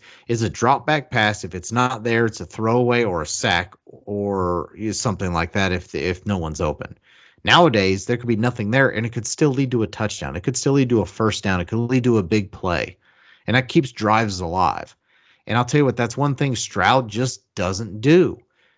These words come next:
So the fact that our offense is even as successful as it is without the fact that he's even using his legs is telling you that we have a good offense, but we could be an elite,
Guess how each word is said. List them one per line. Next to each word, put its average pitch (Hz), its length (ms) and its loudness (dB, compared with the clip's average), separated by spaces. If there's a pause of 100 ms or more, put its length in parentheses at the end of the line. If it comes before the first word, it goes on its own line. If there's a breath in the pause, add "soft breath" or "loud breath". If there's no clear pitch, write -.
(120)
So 120 160 0
the 104 100 -2
fact 175 400 2
that 127 140 0
our 123 200 4
offense 120 500 -2
is 101 640 -2 (500 soft breath)
even 131 360 2
as 120 180 -4
successful 123 640 -2
as 92 140 -2
it 87 80 -4
is 113 240 0
without 113 260 0
the 107 80 -6
fact 113 260 -2
that 76 80 -8
he's 123 240 -4
even 110 180 0
using 113 260 0
his 92 180 -4
legs 117 400 0 (320 soft breath)
is - 140 -4
telling 175 320 2
you 117 80 4
that 110 160 2
we 160 180 4
have 160 320 4
a 113 60 2
good 104 240 2
offense, - 560 0 (520)
but 123 120 2
we 160 120 6
could 165 240 0
be 139 300 2
an 104 120 -6
elite, 107 760 -2